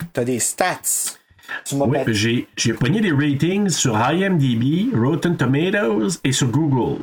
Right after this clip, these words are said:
Speaker 1: Ben oui, toi, la semaine passée, t'es annoncé, mais on les a pas dit parce que je t'ai interrompu. <laughs>
Speaker 2: Bon, ben là, maintenant, interromps-moi pas,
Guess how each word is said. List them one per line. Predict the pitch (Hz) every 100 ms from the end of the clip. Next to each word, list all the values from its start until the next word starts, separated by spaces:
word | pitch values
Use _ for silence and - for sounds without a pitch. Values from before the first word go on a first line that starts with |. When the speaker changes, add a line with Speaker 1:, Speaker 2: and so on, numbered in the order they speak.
| -
Speaker 1:
Ben | 156 190
oui, | 254 -
toi, | 214
la | 165
semaine | 160 196 190
passée, | 185 170 - 247 -
t'es | 175 170 202
annoncé, | 214 196 170 - 226 269
mais |
on | 160
les | 160 170
a |
pas | 165 151
dit | 139 160 202 -
parce | 139
que | 143
je | 131
t'ai | 143
interrompu. | 139 127 127 - 131 165 - -
<laughs> | 220 - _ _ _ _ - 247 -
Speaker 2:
Bon, | 101 104
ben | 98 101
là, | 143
maintenant, | 131 127 147 151
interromps-moi | 143 151 156 147 123 107
pas, | 127 117